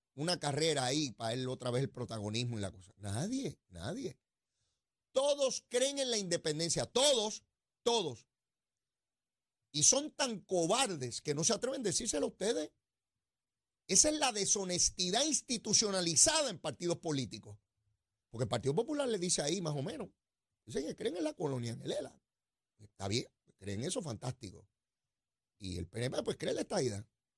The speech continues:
Y si usted cree en una de esas dos cosas, pues, vota por esos pájaros ahí, o P N P o populares.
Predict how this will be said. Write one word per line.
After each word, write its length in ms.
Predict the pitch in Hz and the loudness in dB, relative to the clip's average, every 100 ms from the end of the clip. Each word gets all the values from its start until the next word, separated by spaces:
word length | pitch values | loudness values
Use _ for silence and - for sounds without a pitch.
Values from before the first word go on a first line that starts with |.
| _ | _
Y 60 | |
si 80 | - | -20
usted 220 | 82 123 | -10 -8
cree 120 | - 143 | -2 -2
en 100 | 143 | 0
una 100 | 143 | -2
de 60 | |
esas 140 | 156 143 | 0 -2
dos 120 | 175 | 0
cosas, 220 | 196 302 | 0 0
pues, 120 | 190 | -2
vota 240 | 151 226 220 | -4 -4 -4
por 120 | 226 | -4
esos 160 | 196 | -4
pájaros 380 | - 170 147 123 | -2 -2 0 0
ahí, 140 | 104 95 | -2 -6
o 100 | 104 | -8
P 100 | 104 | -10
N 120 | 95 | -4
P 120 | 208 | -2
o 120 | 208 | -2
populares. 480 | 156 131 117 69 - | -4 -6 -8 -10 -16